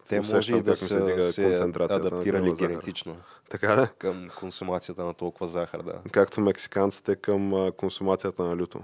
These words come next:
Speaker 1: Да.
Speaker 2: Ми, кой знае?
Speaker 1: Защото пък иначе там трябваше да има някакви невероятни нива на заболели от язва, да кажем.
Speaker 2: Не
Speaker 1: Пък
Speaker 2: сме
Speaker 1: май
Speaker 2: чули
Speaker 1: нямат,
Speaker 2: такава
Speaker 1: нямат такива
Speaker 2: информация.
Speaker 1: проблеми, да.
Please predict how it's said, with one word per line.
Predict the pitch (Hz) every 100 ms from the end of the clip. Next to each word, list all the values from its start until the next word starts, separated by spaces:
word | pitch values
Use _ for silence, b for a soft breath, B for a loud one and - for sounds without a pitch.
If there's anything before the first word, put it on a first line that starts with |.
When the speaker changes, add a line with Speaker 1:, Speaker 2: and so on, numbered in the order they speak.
| -
Speaker 1:
Да. | 95 92 82 B B B B B B -
Speaker 2:
Ми, | 101 98
кой | - 98
знае? | 110 120 95 _ _ _ -
Speaker 1:
Защото | - 92
пък | - -
иначе | 95 87
там | - 92
трябваше | - 98 92 95
да | 92
има | 95 95
някакви | 95 - 101 95 95 95 92 95 - 101 -
невероятни | 110 98 95 95 95 95 101 95 95 92 92 - b b b b
нива | 104 95 95 92
на | 95 90
заболели | 90 92 90 90 87
от | 87 - 98
язва, | 95 90 85
да | 80
кажем. | 82 78 87 113 98 - _ _ b b b b b _ -
Speaker 2:
Не | 110
Speaker 1:
Пък | 110
Speaker 2:
сме | 98
Speaker 1:
май | 110
Speaker 2:
чули | 110
Speaker 1:
нямат, | 117 117
Speaker 2:
такава | 110 110 110
Speaker 1:
нямат | 127
такива | - 85
Speaker 2:
информация. | 90 82
Speaker 1:
проблеми, | 87 85 82
да. | 82